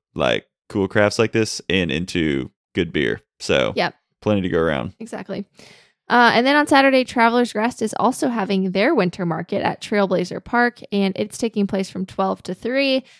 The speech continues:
Speaker 2: There's gonna be over forty vendors, live music, and food trucks.
Speaker 1: All kinds of good markets.
Speaker 2: Yeah.
Speaker 1: Also on Saturday,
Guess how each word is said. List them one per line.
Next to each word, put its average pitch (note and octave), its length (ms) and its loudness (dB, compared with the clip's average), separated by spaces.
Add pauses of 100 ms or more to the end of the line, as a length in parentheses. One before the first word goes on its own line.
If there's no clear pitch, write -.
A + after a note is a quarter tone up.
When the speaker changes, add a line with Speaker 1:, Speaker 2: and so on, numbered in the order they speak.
(240)
Speaker 2:
There's A3+ 120 0
gonna G#3+ 180 2
be F3+ 120 0
over E3 160 -2
forty A3+ 340 0
vendors, G#3 520 2
live F3+ 360 0
music, E3 380 -2
and E3 160 -6
food - 160 -10
trucks. - 520 -14 (380)
Speaker 1:
All F#2+ 80 0
kinds F#2 320 0
of - 160 -12 (100)
good E2+ 180 2
markets. - 760 -4
Speaker 2:
Yeah. D#2 220 -12 (400)
Speaker 1:
Also A2+ 240 0
on A#2 80 2
Saturday, G#2+ 760 6